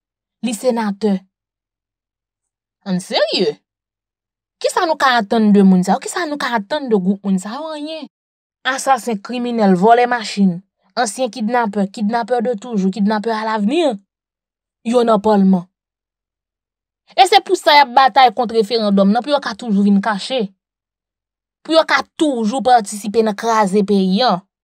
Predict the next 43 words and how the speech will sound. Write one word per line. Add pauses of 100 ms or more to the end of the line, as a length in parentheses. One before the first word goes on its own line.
(300)
Se
nou
k
pou
defann
sa
k'ap
bon
pou
nou. (180)
Se
nou
k
pou
kanpe
kont
yo, (760)
paske
pa
gen
moun
k'ap
vin
fè
l
pou
nou,
pa
gen
blan
k'ap
vin
fè
l
pou
nou. (420)
E
blan
an
ap
itilize
yo
tou.